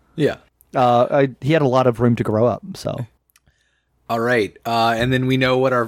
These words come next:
Speaker 1: what our number one picks are. We've basically already debated that. Uh,
Speaker 2: Yeah, yeah. I, I had to.
Speaker 1: Yeah.
Speaker 2: You were calling out my girl. <laughs> It's, for me, Space Meta Fighter X, like I said, it's all about the pageantry. It's about the,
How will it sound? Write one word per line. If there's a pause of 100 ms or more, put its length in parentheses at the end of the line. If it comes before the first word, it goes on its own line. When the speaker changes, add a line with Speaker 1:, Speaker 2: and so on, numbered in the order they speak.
Speaker 1:
what
our
number
one
picks
are.
We've
basically
already
debated
that.
Uh,
Speaker 2:
Yeah, (220)
yeah. (340)
I,
I
had
to. (200)
Speaker 1:
Yeah.
Speaker 2:
You
were
calling
out
my
girl. (600)
<laughs> (540)
It's, (400)
for
me,
Space
Meta
Fighter
X,
like
I
said,
it's
all
about
the
pageantry.
It's
about
the,